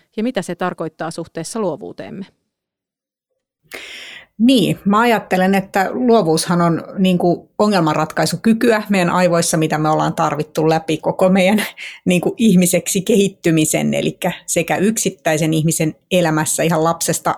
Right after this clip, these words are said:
Speaker 2: aikuiseksi asti, mutta sitten myöskin niinku ihmiskunnan kehittymisessä, että mehän ollaan ihmisyhteisönä pystytty ratkaisemaan aikamoisia ongelmia ja tekemään aika mielettömän hienoja keksintöjä, että kyllähän se kaikki on niinku meidän aivojen ominaisuutta.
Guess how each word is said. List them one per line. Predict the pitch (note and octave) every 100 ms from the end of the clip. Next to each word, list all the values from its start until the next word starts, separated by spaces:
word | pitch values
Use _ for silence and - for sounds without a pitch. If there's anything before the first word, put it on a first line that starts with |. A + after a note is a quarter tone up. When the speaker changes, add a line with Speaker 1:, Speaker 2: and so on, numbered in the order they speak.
| -
Speaker 2:
aikuiseksi | F3+ D#3+ - D#3+ E3 - -
asti, | E3+ F3+ - E3+
mutta | D#3 D#3 D#3 -
sitten | E3 F3 - E3
myöskin | F3 E3+ - E3+
niinku | D#3 D#3+
ihmiskunnan | F#3 F3+ F3 - B3+ B3+ D#3
kehittymisessä, | D3 D3 D3 - D3 D3+ - D#3 - -
että | - D#3 - - - -
mehän | E3+ D#3+ D3
ollaan | F3 F3 E3+
ihmisyhteisönä | F3+ F3 F3 E3 - D#3+ E3 E3
pystytty | - F3+ - E3+ F3+
ratkaisemaan | E3+ F3 E3+ D#3+ D#3 D#3+
aikamoisia | E3+ D#3+ F3 G#3 G#3+ F#3+ E3
ongelmia | F3+ F3 D#3+ D#3+
ja | E3
tekemään | F3+ F3+ D#3 D#3+ E3
aika | F#3
mielettömän | G3 G#3 F#3+ - E3
hienoja | E3+ F3 F3
keksintöjä, | F3 A3 A3 - D3+ C3+ E2 -
että | D3 - - - - -
kyllähän | F3+ D#3 D#3
se | E3
kaikki | G3+ G3 -
on | E3+
niinku | E3+ F3
meidän | F3+ -
aivojen | G3 F#3+ D#3+ C#3+ C#3+ - _ _
ominaisuutta. | F#3+ F3+ D#3+ C#3 B2+ D#3+ C3 A2+ - -